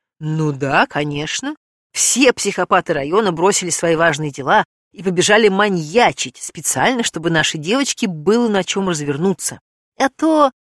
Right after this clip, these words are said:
на пьяных драках не так заметны её нечеловеческий ум и проницательность». «Вы уж простите, Марина Петровна».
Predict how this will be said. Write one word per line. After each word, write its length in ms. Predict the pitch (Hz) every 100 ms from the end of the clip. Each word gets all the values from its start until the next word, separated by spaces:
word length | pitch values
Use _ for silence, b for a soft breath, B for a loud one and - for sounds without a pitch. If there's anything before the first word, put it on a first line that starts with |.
| _ _
на 140 | 240 269
пьяных 440 | - 269 247 233
драках 440 | 220 247 226 196
не 120 | 233 226
так 200 | 240 214
заметны 460 | 214 220 233 -
её 300 | 208 202 208
нечеловеческий 1000 | - 208 - 208 190 208 196 - - 185 -
ум 180 | 247
и 140 | 233 -
проницательность». 1040 | - 190 180 - 113 - 120 120 - _ _ _ _ _ _ _ _ _ -
«Вы 160 | 202 233
уж 180 | -
простите, 640 | - 208 190 - 247 220 170
Марина 320 | 165 170 175
Петровна». 560 | 147 - 165 151 147